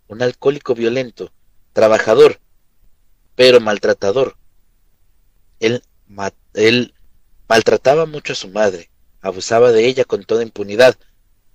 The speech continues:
inclusive de algunas de sus hermanas menores.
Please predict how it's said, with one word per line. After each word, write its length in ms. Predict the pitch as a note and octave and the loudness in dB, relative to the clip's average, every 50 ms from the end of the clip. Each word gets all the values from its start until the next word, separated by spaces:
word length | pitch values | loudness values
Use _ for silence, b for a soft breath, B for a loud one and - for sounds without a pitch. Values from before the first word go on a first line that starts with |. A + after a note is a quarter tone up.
| _ - | _ -20
inclusive 680 | G#2+ - - G#2+ - - D#3 E3 D#3 C3 G#2 - _ _ | -20 -18 -16 -14 -12 -10 -8 -4 -2 -2 -2 -4 _ _
de 100 | - G#2+ | -4 -4
algunas 360 | G2+ G2+ A2+ B2+ C#3+ D#3+ D#3 | -4 -2 -4 -4 -4 -4 -6
de 80 | D3+ C3+ | -6 -10
sus 180 | - - - | -10 -10 -8
hermanas 380 | G#2+ G2+ G2 G#2+ G#2+ A2+ G#2+ G#2+ | -8 -8 -8 -8 -10 -10 -10 -10
menores. 500 | G#2 G#2 A#2+ B2 G#2 F#2 - - _ | -8 -2 -2 -2 -2 -4 -10 -20 _